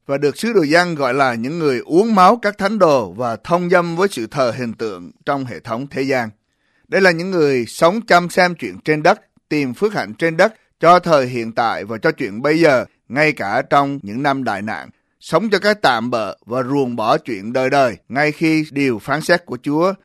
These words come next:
sành sành trước mặt. Cho nên trước khi đi vào chi tiết của đoạn số chín, chúng ta muốn nhắc lại một sự thật căn bản. Đó là con người sống ở giữa hai phương diện của cuộc sống, hai vùng, hai cõi, hai khía cạnh, hai thế giới.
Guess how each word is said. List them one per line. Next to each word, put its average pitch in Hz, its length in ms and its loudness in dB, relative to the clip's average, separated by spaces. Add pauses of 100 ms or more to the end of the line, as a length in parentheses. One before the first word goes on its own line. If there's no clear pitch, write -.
sành 117 300 -4
sành 107 360 -8
trước 139 200 -8
mặt. 110 200 -8 (720)
Cho 156 60 -6
nên 185 180 2
trước 226 220 -4
khi 180 160 4
đi 175 140 4
vào 147 240 4
chi 165 260 -2
tiết 196 240 -4
của 170 120 -2
đoạn 92 200 -2
số 151 240 -4
chín, 185 280 0 (340)
chúng 175 140 -10
ta 165 160 6
muốn 170 200 -2
nhắc 214 180 0
lại 104 260 -4
một 110 220 -8
sự 113 140 -10
thật - 280 -10
căn 143 200 -2
bản. 107 280 -6 (480)
Đó - 120 0
là 185 140 6
con 190 220 0
người 160 240 4
sống 175 280 -2
ở 170 60 2
giữa 139 240 -2
hai 170 320 2
phương 175 300 -2
diện 87 220 -10
của 127 100 -12
cuộc 101 220 -14
sống, 147 260 0 (240)
hai 170 360 2
vùng, 139 320 -2
hai 151 300 2
cõi, 113 360 -4
hai 156 280 2
khía 185 240 -4
cạnh, 87 300 -10 (100)
hai 131 280 -2
thế 135 140 -4
giới. 139 340 0